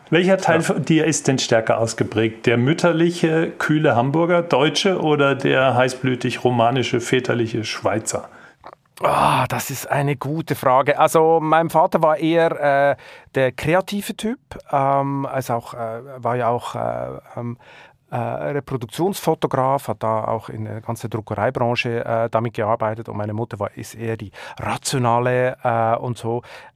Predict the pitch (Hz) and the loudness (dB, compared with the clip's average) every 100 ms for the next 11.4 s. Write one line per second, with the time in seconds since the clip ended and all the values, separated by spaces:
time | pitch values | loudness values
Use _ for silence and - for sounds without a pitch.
0 | _ - 123 123 - 135 160 - 139 135 | _ -2 0 0 0 -2 -2 -4 2 4
1 | 233 220 175 - 196 190 180 185 - 202 | 6 4 0 -2 0 2 2 0 2 2
2 | 185 - 135 98 - 156 160 175 - - | 4 2 0 -2 -2 0 0 -2 -4 -4
3 | - 185 214 214 196 - 170 180 - 156 | 0 2 2 2 2 0 -2 -2 -2 -2
4 | - 143 - 120 139 165 - - - _ | -2 -6 -4 -4 -4 -8 -18 -20 -20 _
5 | 135 123 123 123 127 131 131 - 113 139 | -2 2 2 2 2 -2 -6 -2 0 0
6 | 120 135 - 131 - 127 120 120 117 120 | -2 -6 -8 -10 -6 -4 -2 -2 -4 -6
7 | 117 - 147 123 110 117 131 131 107 107 | -8 -10 -8 -4 -2 -2 -2 -4 -4 -4
8 | 120 127 127 107 120 123 - _ _ _ | -4 -4 -6 -8 -10 -16 -20 _ _ _
9 | _ _ - 120 120 151 - 147 - 113 | _ _ -4 0 0 0 0 -2 2 2
10 | 107 127 190 190 165 143 139 139 151 143 | 2 2 0 -2 -2 -2 0 0 0 -2
11 | 139 127 139 - | 0 0 0 -6